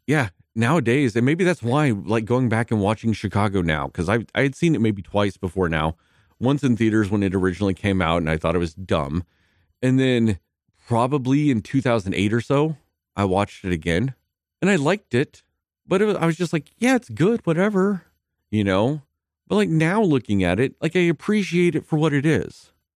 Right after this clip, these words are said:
And I'm not gonna lie, Justin, I, I, I'm kinda thankful that this is on your list because it made me watch it again. And my appreciation for it is vastly more than what it was.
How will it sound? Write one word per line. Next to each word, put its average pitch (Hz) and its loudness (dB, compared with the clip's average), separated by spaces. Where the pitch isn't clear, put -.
And 185 2
I'm 220 4
not 220 2
gonna 170 2
lie, 170 2
Justin, 120 0
I, 113 2
I, 113 -2
I'm 165 0
kinda 160 0
thankful 120 -2
that 90 -2
this 98 -2
is 123 2
on 90 2
your 78 -2
list - -6
because 117 0
it 117 0
made 95 0
me 123 4
watch 98 0
it 143 -4
again. 120 -2
And 185 2
my 170 2
appreciation 151 0
for 95 0
it 113 -2
is 123 0
vastly 123 -2
more 107 2
than 104 -2
what 117 0
it 127 -4
was. 196 -2